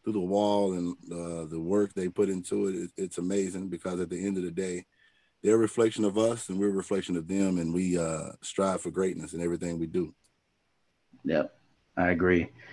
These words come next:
Speaker 2: And, and y'all engage with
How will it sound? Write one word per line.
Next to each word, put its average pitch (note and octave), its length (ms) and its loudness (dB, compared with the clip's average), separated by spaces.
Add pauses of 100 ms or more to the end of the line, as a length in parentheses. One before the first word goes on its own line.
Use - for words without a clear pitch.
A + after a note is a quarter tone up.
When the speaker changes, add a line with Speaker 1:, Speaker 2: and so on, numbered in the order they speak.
(160)
Speaker 2:
And, G2+ 280 8
and G#2+ 220 8
y'all B2+ 460 10
engage B2+ 920 12
with G#2 380 4